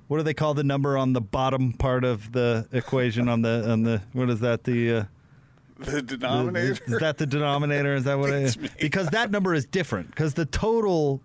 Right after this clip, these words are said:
Speaker 1: game played is different. That, that was the challenge with this. All these teams are gonna play a different amount of games.
Speaker 2: Uh-huh.
Speaker 1: So if, if, yeah, we could do the math here, you know, if you've played more or less, that could actually give you an advantage, fair or not,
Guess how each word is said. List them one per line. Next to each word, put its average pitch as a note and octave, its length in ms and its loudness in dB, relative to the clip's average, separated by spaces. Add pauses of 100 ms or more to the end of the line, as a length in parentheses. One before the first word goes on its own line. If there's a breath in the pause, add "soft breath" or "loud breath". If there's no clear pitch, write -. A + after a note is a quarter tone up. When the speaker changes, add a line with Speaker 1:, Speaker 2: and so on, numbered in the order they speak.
(280)
Speaker 1:
game D#3+ 340 2
played B2+ 580 2
is B2 200 0 (120)
different. A2 400 -2
That, E3 260 0
that F#3+ 140 2
was F3 140 0
the C#3+ 100 -2
challenge E3+ 500 0
with A#2+ 100 -2
this. A2+ 220 -2
All D3 100 2
these D3+ 140 0
teams D3+ 320 0
are - 20 -4
gonna B2 160 -2
play B2 240 0
a A#2 40 0
different B2 280 -2
amount A#2 220 0
of G#2+ 60 -2
games. A#2+ 420 -2 (200 loud breath)
Speaker 2:
Uh-huh. G#2 360 -6 (200)
Speaker 1:
So C3+ 480 0
if, A#2+ 260 -2 (100)
if, - 540 -4
yeah, A#2+ 320 0
we B2+ 240 0
could G#2 140 -4
do G#2+ 100 -2
the G2+ 80 -2
math A#2+ 260 -2
here, G2 200 0
you A2 120 0
know, G#2 120 0
if - 100 -2
you've A2+ 140 -2
played A2 220 0
more A2 260 2
or G2+ 60 2
less, A2 260 0
that G#2+ 160 -2
could B2 400 -4
actually A#2+ 400 -2
give A2+ 180 0
you G#2+ 160 2
an G2 60 0
advantage, A2+ 460 -2
fair G#2 260 0
or A#2 60 2
not, D#3 340 0